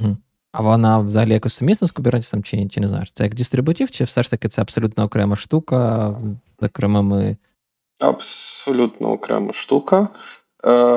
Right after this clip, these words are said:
Speaker 2: вона сумісна з, е, різними видами контейнерів. Е, там, е, очевидно, що з докеровими теж, але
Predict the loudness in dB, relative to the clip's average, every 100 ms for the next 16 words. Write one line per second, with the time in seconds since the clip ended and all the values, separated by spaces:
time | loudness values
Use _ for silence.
0 | 4 4 4 6 4 4 4 4 4 2
1 | 2 2 2 2 4 6 4 4 4 4
2 | 4 2 4 4 4 4 4 2 2 2
3 | 4 4 4 2 0 -4 -12 -4 2 4
4 | 4 4 2 0 -6 _ -4 -4 -4 -6
5 | -6 -4 -4 0 2 4 4 2 0 0
6 | 0 2 2 2 4 2 2 2 0 -2
7 | -2 2 4 2